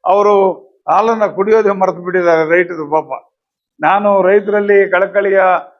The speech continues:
ಒಂದು ಮನವಿ ಏನು ಅಂತಂದ್ರೆ, ರೈತರು ಕೂಡ ಹಾಲನ್ನ ಪ್ರತಿದಿನ ಉಪಯೋಗಿಸ್ಬೇಕು, ಹಾಲನ್ನ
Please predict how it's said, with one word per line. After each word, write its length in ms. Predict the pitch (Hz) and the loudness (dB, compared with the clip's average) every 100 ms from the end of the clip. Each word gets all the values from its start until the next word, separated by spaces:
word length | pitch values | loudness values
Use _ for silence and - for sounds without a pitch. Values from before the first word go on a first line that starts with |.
| _ _ | _ _
ಒಂದು 460 | 185 190 190 185 175 | -6 2 2 2 0
ಮನವಿ 340 | 180 202 208 | -4 0 0
ಏನು 200 | 196 190 | 0 0
ಅಂತಂದ್ರೆ, 420 | 185 180 202 220 190 - - _ _ _ _ _ _ 123 | -2 -2 0 0 0 -4 -12 _ _ _ _ _ _ -2
ರೈತರು 460 | 165 233 240 247 | 0 0 0 0
ಕೂಡ 240 | 190 220 220 180 - - _ _ _ _ _ _ _ _ _ _ - | 2 2 2 0 -4 -14 _ _ _ _ _ _ _ _ _ _ -10
ಹಾಲನ್ನ 600 | 165 185 214 214 208 190 | -2 2 2 0 0 -4
ಪ್ರತಿದಿನ 580 | 156 180 180 190 190 196 175 - - _ _ _ _ _ _ _ | -2 -2 0 -2 0 0 0 -2 -12 _ _ _ _ _ _ _
ಉಪಯೋಗಿಸ್ಬೇಕು, 1120 | 160 160 202 190 147 180 196 208 226 - - - _ _ 139 | -4 0 0 -2 -6 -2 0 2 0 -2 -14 -20 _ _ -2
ಹಾಲನ್ನ 460 | 180 202 202 196 | 0 0 -2 0